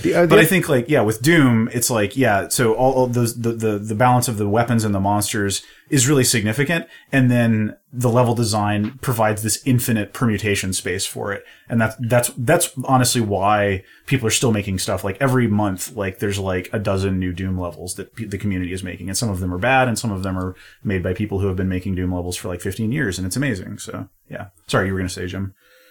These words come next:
Speaker 1: Oh, I, w-, I was gonna say the other thing, the other reason I want levels out of Devil Daggers is that,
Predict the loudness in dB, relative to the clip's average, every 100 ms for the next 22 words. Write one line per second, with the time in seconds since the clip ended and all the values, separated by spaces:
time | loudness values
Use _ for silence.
0 | _ _ -16 -16 6 8 10 8 8 6
1 | 6 6 6 8 8 8 6 4 4 6
2 | 6 2 4 6 8 8 8 6 6 4
3 | 4 4 6 6 6 4 4 2 2 4
4 | 4 4 4 6 4 2 -2 -4 2 2
5 | 2